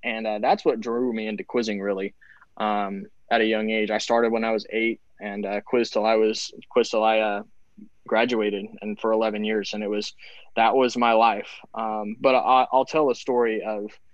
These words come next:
how I got involved in the cadet program, because kinda like Allie, I was more of a shy, I wasn't as shy as Allie, I, I will admit that, but I was shy.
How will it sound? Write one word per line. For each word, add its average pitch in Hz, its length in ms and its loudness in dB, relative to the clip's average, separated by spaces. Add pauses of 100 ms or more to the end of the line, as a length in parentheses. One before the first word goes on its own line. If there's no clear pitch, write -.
(160)
how 120 120 4
I 120 80 2
got 117 160 -2
involved 113 360 -4
in 110 100 -8
the 101 80 -10
cadet 107 320 -6
program, 104 500 -6
because 113 600 -2 (1120)
kinda 185 240 2
like 135 200 4
Allie, 117 360 2
I 113 160 -4
was 120 160 -6
more 117 280 -4
of 113 120 -6
a 110 260 -6 (160)
shy, - 260 -2
I 131 120 2
wasn't 196 300 4
as 123 260 0
shy 113 240 0
as 107 100 -4
Allie, 101 320 -4
I, 98 340 -4
I - 40 0
will 107 200 0
admit 101 300 -6
that, 101 280 0 (420)
but 123 220 4
I 127 100 6
was 131 240 0
shy. 110 640 0